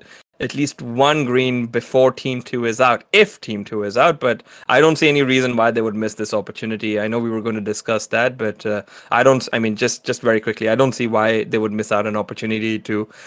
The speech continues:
just keep prolonging the cycle as much as they can. Whether people play or not, I think there will be a Team Two. What will be interesting to see is how they position it, because at least two rounds of games would have taken place by then, or will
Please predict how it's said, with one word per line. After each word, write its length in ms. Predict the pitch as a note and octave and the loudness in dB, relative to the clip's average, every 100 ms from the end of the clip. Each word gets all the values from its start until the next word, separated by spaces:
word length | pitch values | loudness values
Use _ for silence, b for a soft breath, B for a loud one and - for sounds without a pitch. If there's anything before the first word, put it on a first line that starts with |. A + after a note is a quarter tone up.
| B - | B -4
just 340 | A#2 - - | -2 -2 -8
keep 460 | - - B2 A#2+ - _ _ _ | -14 -4 -2 -2 -8 _ _ _
prolonging 840 | - A#2+ A#2 A#2 A#2 A#2+ A#2+ A#2 | 0 4 6 6 6 4 2 2
the 80 | A2 | 0
cycle 400 | - A2+ A2 A#2 | 2 0 0 0
as 100 | G#2+ G#2+ | -2 0
much 240 | G#2 G#2 | -2 -4
as 100 | G#2+ | -4
they 120 | G#2+ | -4
can. 380 | - A#2+ B2+ C3+ B B _ | -2 -2 -2 -4 B B _
Whether 360 | A#2 B2+ C3 C#3+ | 2 4 6 4
people 340 | C#3 C3 C3+ | 4 -2 -2
play 240 | A#2 B2 B2 | 0 4 4
or 80 | A2+ | 4
not, 240 | A2+ B2+ | 4 4
I 80 | A2 | 2
think 200 | A#2 A2 | 0 0
there 120 | A2 | 0
will 180 | A2+ C3+ | 2 2
be 140 | D#3 | 2
a 40 | D#3 | 2
Team 220 | - D#3+ | 0 -4
Two. 140 | G3 | 0
What 200 | D#3 C3 | 2 2
will 100 | C#3 | 0
be 160 | B2+ B2+ | -4 -4
interesting 440 | B2+ C3+ - A#2+ A2+ | -6 -8 -10 -10 -12
to 60 | |
see 220 | A2+ A#2+ | -8 -4
is 100 | A2 G#2 | -4 -2
how 200 | A2+ A#2 | 0 0
they 100 | A2 | 0
position 460 | A2+ G#2+ G#2 C#3 | -2 -4 -2 2
it, 160 | F3 G#3+ B B _ | 0 0 B B _
because 460 | - A#2 A#2+ G#2+ - | -4 2 2 0 -4
at 140 | A#2 A#2+ | -4 -2
least 360 | B2 A#2+ - - - | -2 -2 -6 -12 -4
two 180 | C#3 | 0
rounds 340 | B2 A#2 A#2 A#2 | 4 4 2 -2
of 80 | G#2 | -4
games 300 | A2 A2 A2+ | -2 -2 -4
would 80 | |
have 100 | A2 | -4
taken 300 | - A2+ A2 | -4 -6 -4
place 220 | G#2+ A2+ A2 | -4 -4 0
by 200 | A2+ A2 | 0 2
then, 160 | A2 | 0
or 120 | G#2+ | -2
will 460 | G2 G2+ A2+ A#2+ | -4 -8 0 4